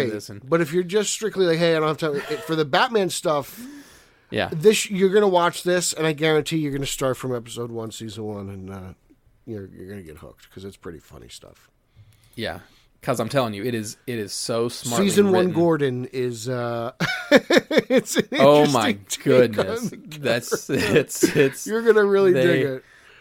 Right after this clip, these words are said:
Speaker 2: each, each character they dive into, they just, they,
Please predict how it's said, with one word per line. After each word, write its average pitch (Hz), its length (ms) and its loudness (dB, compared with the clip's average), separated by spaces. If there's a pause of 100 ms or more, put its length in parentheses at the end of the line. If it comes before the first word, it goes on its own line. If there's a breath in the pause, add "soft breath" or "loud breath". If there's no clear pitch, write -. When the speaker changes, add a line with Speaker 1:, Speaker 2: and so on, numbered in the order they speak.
(120)
Speaker 2:
each, 190 520 -2
each 185 300 -6
character 117 440 -8
they 104 160 -10
dive 101 300 -8
into, 101 420 -10
they 104 160 -10
just, 110 400 -12
they, 120 480 -8